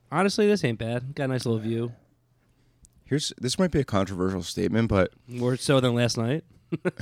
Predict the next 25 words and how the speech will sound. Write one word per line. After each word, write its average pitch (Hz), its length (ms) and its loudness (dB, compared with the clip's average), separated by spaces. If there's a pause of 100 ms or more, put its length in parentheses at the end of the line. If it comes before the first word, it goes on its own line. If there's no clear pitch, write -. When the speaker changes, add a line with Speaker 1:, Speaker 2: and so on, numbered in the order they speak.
(160)
Speaker 1:
<laughs> - 680 -6
Speaker 2:
much 107 460 6
more. - 300 0 (800)
If 123 160 4
your 180 220 6
band 127 680 2 (1300)
tours 117 460 4
in, 110 140 2
like, 98 260 2
anything 107 480 4
bigger 101 400 4
than 95 140 2
a 95 80 2
normal 92 280 0
fifteen 95 380 -6
passenger, 98 420 -4
like, 90 220 -6
yo, 117 100 4
if 95 100 0
you're 113 120 2
Speaker 1:
Yeah. 104 40 -4
Speaker 2:
touring 165 240 2
in 175 80 2
a 131 40 2
bandwagon, 101 680 -2